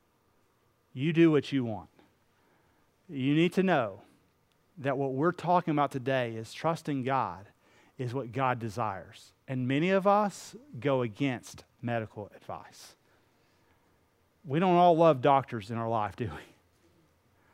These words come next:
we? We don't all want to hear bad news. We don't all want people to encourage us or even in some ways feel discouraged by the truth that they share with us. But the bottom line is this,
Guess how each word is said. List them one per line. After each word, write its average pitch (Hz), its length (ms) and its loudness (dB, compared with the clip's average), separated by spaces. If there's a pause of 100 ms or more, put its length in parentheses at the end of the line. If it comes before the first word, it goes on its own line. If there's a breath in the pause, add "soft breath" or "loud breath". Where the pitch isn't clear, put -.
(440)
we? - 80 -18 (240)
We 170 140 6
don't 190 160 4
all 175 200 6
want 165 140 4
to 143 60 -2
hear 160 180 2
bad 135 340 2
news. 123 480 -2
We 151 260 2
don't 180 220 4
all 170 300 4
want 160 240 -2
people 151 300 -2
to 147 180 -4
encourage 139 580 2
us 117 320 -2
or 131 100 -4
even 156 220 2
in 135 80 -2
some 180 240 0
ways 139 280 0
feel 160 180 0
discouraged 147 560 4
by 147 140 6
the 147 80 0
truth 175 300 2
that 135 100 -12
they 147 120 0
share 175 260 0
with 139 140 -6
us. 117 160 -6
But 127 140 -14
the 135 60 -4
bottom 156 440 4
line 151 280 2
is 120 160 -4
this, 135 420 0